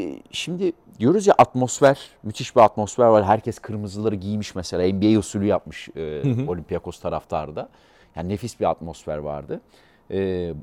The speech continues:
Speaker 1: iş Monaco'ya döndü. Monte Carlo'ya döndü. Ama orada küçük bir salon. E, yani açıkçası çok öyle eski, hatırlarsın, Žalgiris'in bir küçük salonu
Speaker 2: Çok
Speaker 1: vardı
Speaker 2: atlet-,
Speaker 1: ya.
Speaker 2: o atletizm onları bozuyor
Speaker 1: Öyle bir
Speaker 2: Ali Emre.
Speaker 1: atmosfer de
Speaker 2: Yani
Speaker 1: yok aslında ama.
Speaker 2: Yo, yo, atmosfer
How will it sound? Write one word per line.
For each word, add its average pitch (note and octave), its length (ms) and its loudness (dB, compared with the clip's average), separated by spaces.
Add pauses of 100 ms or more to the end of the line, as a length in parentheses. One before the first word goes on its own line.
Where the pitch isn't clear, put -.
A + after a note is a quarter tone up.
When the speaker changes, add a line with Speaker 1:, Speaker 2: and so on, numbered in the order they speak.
(100)
Speaker 1:
iş - 160 -10
Monaco'ya F3+ 460 -2
döndü. D#3 280 -2 (300)
Monte C#3 300 -4
Carlo'ya C#3 340 -2
döndü. G2 320 -6 (320)
Ama C#3+ 220 -6
orada D#3 280 -6 (340)
küçük - 220 -16
bir C#3+ 40 -6
salon. G2 320 -2 (500)
E, G2 40 -6 (500)
yani G2+ 100 -8
açıkçası A2 360 -10
çok C#3+ 140 -10 (400)
öyle B2+ 180 2
eski, B2+ 380 0
hatırlarsın, A#2+ 460 -2
Žalgiris'in G#2+ 540 -2
bir G2+ 40 -10
küçük - 200 -20
salonu A2 240 2
Speaker 2:
Çok - 100 4
Speaker 1:
vardı A#2 280 2
Speaker 2:
atlet-, E3 60 4 (360)
Speaker 1:
ya. C3+ 100 6
Speaker 2:
o E3 160 4 (100)
atletizm F3 640 4
onları D3 360 2
bozuyor C#3+ 480 0
Speaker 1:
Öyle D3+ 160 -2
bir - 60 -2
Speaker 2:
Ali A#2 160 2
Emre. G#2+ 100 2
Speaker 1:
atmosfer G2+ 260 0
de - 40 0
Speaker 2:
Yani C#3 160 0
Speaker 1:
yok C#3 160 -4
aslında A2 360 -6
ama. A#3 100 2
Speaker 2:
Yo, D#4 140 6
yo, C4+ 100 2
atmosfer G#3+ 800 0